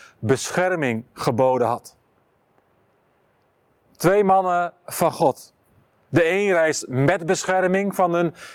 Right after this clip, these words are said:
hele escorte en de ander reist zonder bescherming.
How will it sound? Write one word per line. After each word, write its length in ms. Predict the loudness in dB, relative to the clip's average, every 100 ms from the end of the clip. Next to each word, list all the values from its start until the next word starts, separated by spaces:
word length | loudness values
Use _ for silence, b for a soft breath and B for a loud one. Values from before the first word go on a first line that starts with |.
| B
hele 260 | 2 2
escorte 800 | 2 -2 -2 0 0 0 -2 -2 B B
en 120 | -2
de 60 | 0
ander 300 | 2 2 2
reist 400 | 2 2 -2 -6
zonder 460 | -6 0 2 2 0
bescherming. 580 | -2 -4 -4 -4 -8